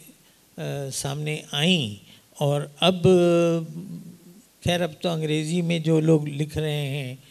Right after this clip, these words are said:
जैसे अमीश त्रिपाठी की बात करें कि वो एक मिलियन किताब छपती है,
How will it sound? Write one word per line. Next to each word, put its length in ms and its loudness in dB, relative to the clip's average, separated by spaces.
जैसे 440 0
अमीश 640 -6
त्रिपाठी 440 -6
की 140 -6
बात 260 -6
करें 320 -6
कि 160 -6
वो 100 -8
एक 360 -6
मिलियन 540 2
किताब 580 -4
छपती 500 -8
है, 140 -12